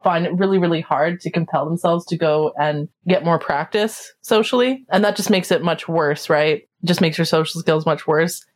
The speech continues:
And it's gonna just add and compound to the trauma over time because you're gonna have to interact with socially, you know, humans are social creatures. We live in a society. You're going to have to socially interact with people, right? So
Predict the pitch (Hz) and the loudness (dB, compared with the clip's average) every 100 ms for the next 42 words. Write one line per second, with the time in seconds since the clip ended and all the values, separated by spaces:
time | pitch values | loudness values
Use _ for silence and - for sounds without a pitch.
0 | - 180 170 - 165 156 - 135 147 151 | -4 -2 0 0 -2 -2 -2 0 -2 -6
1 | - - 165 - 135 151 165 165 - 160 | -8 -2 0 0 -4 -2 -2 -4 -6 -4
2 | 170 165 160 151 156 151 175 185 233 320 | -4 -4 -6 -6 -4 -4 -4 -2 0 0
3 | 285 247 196 190 - 165 160 151 - 147 | -2 -2 0 0 0 -2 -2 -4 -2 -2
4 | - 151 147 - - 190 170 262 240 185 | 0 -4 -4 -8 -4 0 0 0 0 0
5 | 180 180 165 160 - - 175 147 151 151 | -2 -2 -2 -6 -8 -6 -4 -2 -4 -2
6 | 160 160 151 147 170 147 143 151 - 185 | -2 -2 -2 -4 -2 -2 -4 -6 -2 0
7 | 165 165 139 - 147 151 147 143 147 143 | 0 -2 -2 -4 -4 -4 -2 -4 -2 -2
8 | 147 143 - - 160 147 - - 156 160 | -2 -8 -14 -6 -2 -2 -6 -2 0 0
9 | 151 - 170 160 | -2 0 2 2